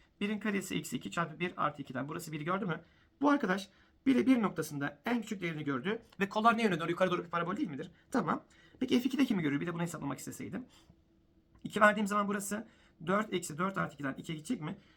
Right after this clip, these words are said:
Bu arkadaş ikiye ikiye gidiyormuş. Tamamdır. Şimdi sen şöyle bir grafik çizeceksin.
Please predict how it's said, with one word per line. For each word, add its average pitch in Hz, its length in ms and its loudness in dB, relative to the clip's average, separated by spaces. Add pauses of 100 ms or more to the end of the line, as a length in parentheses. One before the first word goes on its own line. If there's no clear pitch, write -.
(140)
Bu 294 80 4
arkadaş 170 360 2
ikiye - 280 -2
ikiye - 200 -2
gidiyormuş. 160 340 -4
Tamamdır. 120 560 -8 (480)
Şimdi 233 120 -2
sen 285 340 4
şöyle 240 320 0
bir 208 40 0
grafik 180 220 2
çizeceksin. 123 500 -8